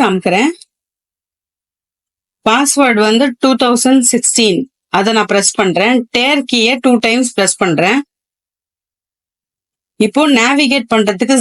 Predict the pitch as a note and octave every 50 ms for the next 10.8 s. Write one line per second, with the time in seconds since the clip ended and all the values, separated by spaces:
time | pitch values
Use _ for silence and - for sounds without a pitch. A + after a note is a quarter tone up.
0 | - A#3 C4 C#4+ D4 C#4 B3+ B3+ - - A#3 A3 G#3 G#3 G3+ - - F#3+ F3 E3
1 | E3 G3 A3+ A#3+ G3 G3 A#3 C4 C4 C4 B3 A#3 B3+ C#4+ C#4 A3+ A3 A3 A3+ G#3+
2 | A3+ A3+ A#3+ B3+ B3+ - G#3 F#3+ F#3 - - G#3 F#3 F3 E3 F#3 G#3+ B3+ D4+ E4
3 | D#4 B3 - _ _ _ _ _ _ _ _ _ _ _ _ A3 A#3 A#3 C4+ C#4+
4 | C#4+ B3+ A#3 A#3+ B3 C4+ A#3+ - G#3+ G3+ - - - G#3 G3 F3+ D#3+ F3+ G3+ A#3
5 | C#4+ E4 E4 _ _ _ _ _ _ - - - G#3+ A#3 - _ - G3+ A3 C#4
6 | E4 F4 - _ _ _ _ _ _ _ _ _ _ _ _ B3 B3 C4 D4+ D#4
7 | - - C4 C4 C4+ - E4 A3 A3 - - - A3+ A3 A3+ B3 D4 E4 E4 B3+
8 | A3 G#3+ G3+ G3 G3 G#3 A3+ A#3 A#3 A3 F#3+ F3 F#3 A3 C#4+ E4+ F4 C#4+ G#3+ G3
9 | G3+ F#3+ A#3 C#4 C#4+ D4+ C#4+ B3+ - B3+ A#3+ A#3 A#3 G#3+ G3+ - - _ _ _
10 | _ _ _ _ _ _ _ - A3 A3+ A3+ - - A#3+ A3+ C4+